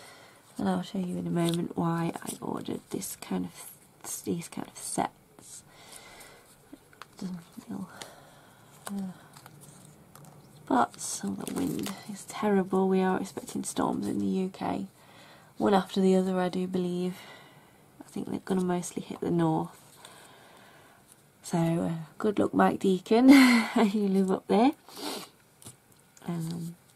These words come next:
I'm a bit more sort of Midland. Well, we're, we're part of the Midlands. We're sort of North Midlands.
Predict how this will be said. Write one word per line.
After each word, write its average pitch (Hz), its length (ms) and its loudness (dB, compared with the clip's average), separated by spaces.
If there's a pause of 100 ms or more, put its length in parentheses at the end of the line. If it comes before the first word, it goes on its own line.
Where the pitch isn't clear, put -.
(300)
I'm 170 300 -2
a - 60 -6
bit - 260 -6
more 165 440 -2 (200)
sort - 180 -12
of 190 160 -14
Midland. 170 580 -4
Well, 165 200 -6
we're, - 320 -12
we're 160 120 -8
part - 160 -18
of - 60 -20
the 165 80 -10
Midlands. 165 420 -8
We're 175 80 -12
sort - 180 -12
of - 140 -14
North 170 200 -8 (100)
Midlands. 175 640 -12